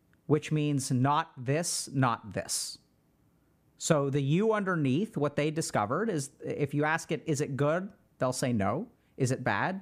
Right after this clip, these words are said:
they'll say no. "Is it old?" they'll say no. "Is it young?" they'll say no. "Is it outside?" No. "Is it inside?" No. It's like a thing. I, I like your description that it's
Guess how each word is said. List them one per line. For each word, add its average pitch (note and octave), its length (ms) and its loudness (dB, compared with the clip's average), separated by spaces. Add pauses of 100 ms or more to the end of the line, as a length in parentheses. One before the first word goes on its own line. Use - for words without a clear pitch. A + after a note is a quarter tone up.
(120)
they'll G2+ 140 0
say A2+ 180 -2
no. G#2 280 2 (680)
"Is C3+ 140 4
it A#2+ 140 0
old?" E3+ 480 2
they'll A#2 160 2
say A#2 220 0
no. - 400 -2
"Is G#2+ 180 -4
it - 120 -4
young?" B2 360 0 (140)
they'll F#2+ 180 2
say F#2+ 200 -2
no. G2+ 220 0 (1300)
"Is C#3 220 2
it B2+ 260 -2 (120)
outside?" G3+ 680 -2 (120)
No. B2+ 280 0 (160)
"Is B2+ 160 0
it C3 140 -2
inside?" G3+ 580 0 (120)
No. A#2+ 360 2 (2000)
It's F3+ 240 2
like F#3 320 -2
a D#3+ 80 0
thing. F#3 560 0
I, E3 200 2
I E3+ 100 0
like A3 220 0
your F3 100 0
description C#3 440 -2
that B2+ 120 2
it's - 160 -6